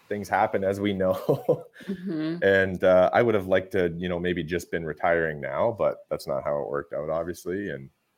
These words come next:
Speaker 1: um, yeah, but you,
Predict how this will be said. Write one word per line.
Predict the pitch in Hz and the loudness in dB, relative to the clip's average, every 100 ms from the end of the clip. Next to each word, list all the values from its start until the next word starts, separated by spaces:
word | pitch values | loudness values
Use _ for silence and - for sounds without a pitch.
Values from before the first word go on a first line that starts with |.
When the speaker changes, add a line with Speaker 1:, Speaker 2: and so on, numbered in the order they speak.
| _ | _
Speaker 1:
um, | 76 76 73 71 71 _ _ _ _ _ - _ | -2 0 0 -2 -10 _ _ _ _ _ -20 _
yeah, | - 104 87 | 2 4 6
but | 87 82 - _ _ _ _ _ _ _ _ _ _ | 4 2 0 _ _ _ _ _ _ _ _ _ _
you, | - 101 117 | -8 -4 -4